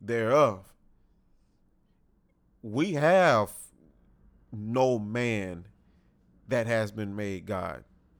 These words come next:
We don't look at a man or any man as our God, to come and save us.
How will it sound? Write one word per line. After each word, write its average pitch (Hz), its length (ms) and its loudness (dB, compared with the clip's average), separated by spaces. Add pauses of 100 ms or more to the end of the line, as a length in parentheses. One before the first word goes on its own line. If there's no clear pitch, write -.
(140)
We 131 120 -4
don't 160 320 -2
look 175 280 0
at 127 240 -2
a 110 180 -4
man 104 480 -6 (800)
or 117 260 -4
any 151 220 -2
man 117 440 -4
as 117 260 -4
our 107 200 -4
God, 92 400 -4 (360)
to 117 100 -10
come 110 300 -6
and 98 140 -8
save 98 420 -6
us. 80 320 -10